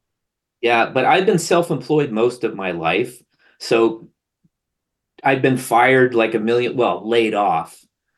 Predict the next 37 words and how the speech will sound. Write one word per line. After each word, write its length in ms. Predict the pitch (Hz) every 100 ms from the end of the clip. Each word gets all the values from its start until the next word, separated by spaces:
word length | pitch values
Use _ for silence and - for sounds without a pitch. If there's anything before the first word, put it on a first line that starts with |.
| - -
a 100 | 104
million 400 | 117 123 120 104
times. 600 | - 117 113 113 110 101 -
Um, 560 | 101 95 90 85 78 _ _ -
I've 200 | 110 110
had 220 | 117 -
comic 320 | 139 135 131
books 220 | 139 131
that 120 | 120
were 100 | 120
canceled, 720 | 117 123 123 120 123 120 113 -
T 160 | 127
V 100 | 123
shows 320 | 120 117 117 113
that 100 | 117
I 60 |
was 140 | 110 117
working 380 | 110 110 113
on 160 | 107 107
were 60 | 101
canceled. 600 | - 110 104 110 107 - - _
So 120 | 123
you're 160 | 113 107
just 300 | 107 - -
back 240 | 101 -
to 80 | 98
square 340 | - 110 95
one. 240 | 92 90 85
So 180 | - 113
when 240 | 113 120
I 100 | 127
left, 460 | 131 180 160 - - _ _ _ _ _ _
it 160 | -
wasn't 360 | - 208 175 -
really 300 | 147 139 113
that 280 | 104 107 -
scary. 640 | - 107 98 78 - -